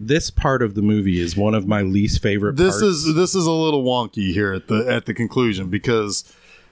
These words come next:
Speaker 2: Data is also playing. So everybody is kinda playing a ploy here, right?
Speaker 1: Right.
Speaker 2: 'Cause, like, the, the Borg Queen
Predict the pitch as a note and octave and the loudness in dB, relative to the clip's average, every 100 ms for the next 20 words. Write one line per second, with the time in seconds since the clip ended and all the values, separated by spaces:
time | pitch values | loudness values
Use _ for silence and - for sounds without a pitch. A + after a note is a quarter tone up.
0 | _ _ - C#3 A#2+ F3+ G#3+ D#3 C3 A2+ | _ _ -8 -2 2 4 4 2 2 0
1 | B2 C3+ - B2 - A2+ A#2+ - D3+ D3 | 0 0 0 -2 -2 -4 -2 0 0 2
2 | A3 C#4 G#3+ F#3 D#3+ C3 - C#3 B2 - | 0 0 -2 0 0 0 -2 -2 -2 -4
3 | C3 B2 A#2 G2+ - G#2 D#2+ D#2+ F2 - | -2 -2 -2 -4 -4 -4 -4 -8 -12 -14
4 | - - F2+ D#2 F#2+ G#2+ G#2+ A#2+ C3+ A2+ | -10 -4 -4 -2 0 0 -2 0 -2 0
5 | A#2+ A#2 - _ _ _ _ _ C#3 C3 | -2 -2 -4 _ _ _ _ _ -2 2
6 | B2 A#2 B2 D4 _ C3+ B2+ A#2+ A2+ A2 | 2 2 0 -4 _ -4 0 0 0 0
7 | G#2+ A#2+ B2 A#2 D#3+ F3 - C#3+ C3 B2+ | -2 -4 0 2 4 2 -2 -4 -2 -4
8 | A#2+ A#2 A#2+ | -2 -4 -6